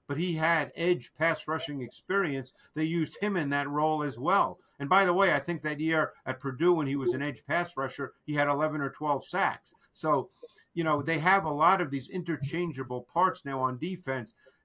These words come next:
Uh, and, and I loved Jack Campbell coming out of Iowa. I thought he was going to be a really good player. He's not quite Luke Kuechly in the way he moves, but he's that size.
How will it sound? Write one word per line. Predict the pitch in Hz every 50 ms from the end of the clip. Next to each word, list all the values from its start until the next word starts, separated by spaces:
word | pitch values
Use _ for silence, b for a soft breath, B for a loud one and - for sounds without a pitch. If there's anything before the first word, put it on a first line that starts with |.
| _ -
Uh, | - 143 139 131 123 123 -
and, | 139 131 131 135
and | 147 147 160
I | 190 196
loved | 180 151 156 170 165 160 - - 104 -
Jack | 151 151 143 - -
Campbell | 151 156 156 135 135 131
coming | - 139 127 135 127 131
out | 131 113
of | 104 107
Iowa. | 127 139 135 123 110 101
I | 113 131 131
thought | - - 135 127 107
he | 123
was | 123 117 107 -
going | 135 131 127 120
to | - 113
be | 110 117 117
a | 113
really | 117 135 139 127 123 113
good | 104 117 104 -
player. | _ 135 147 143 135 117 101 - - _ _ _ _
He's | - 135 120
not | 165 165 151 -
quite | - - 156 156 151 -
Luke | 147 135 131 - -
Kuechly | - - 190 185 - - 127 131 127
in | 127 131
the | 135
way | 139 135 123
he | 127 127
moves, | 135 156 180 190 165 139 131 120 - - 359 - 151 -
but | - 143 131 127
he's | 139 117 101
that | - 151 151 - -
size. | - - 165 165 151 127 95 73 - - - -